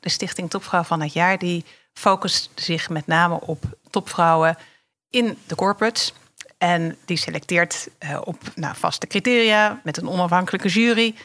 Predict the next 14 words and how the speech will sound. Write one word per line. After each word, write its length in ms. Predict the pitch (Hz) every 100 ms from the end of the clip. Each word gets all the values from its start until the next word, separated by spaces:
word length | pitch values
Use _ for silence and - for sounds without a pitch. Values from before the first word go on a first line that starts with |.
| - _
En 160 | - 160
elk 200 | 185 185
jaar 160 | 175 165
wordt 180 | 151 -
er 60 | -
één 260 | 185 185
topvrouw 420 | - 175 - 160
verkozen 640 | 156 156 156 151 156 165 175 - _ _ _
die 300 | 175 190 - -
als 220 | 165 -
voorbeeld, 680 | 190 180 170 165 160 - - _ -
eh, 120 | 170 160 165
als 180 | - 220
rolmodel 680 | 180 175 175 165 160 156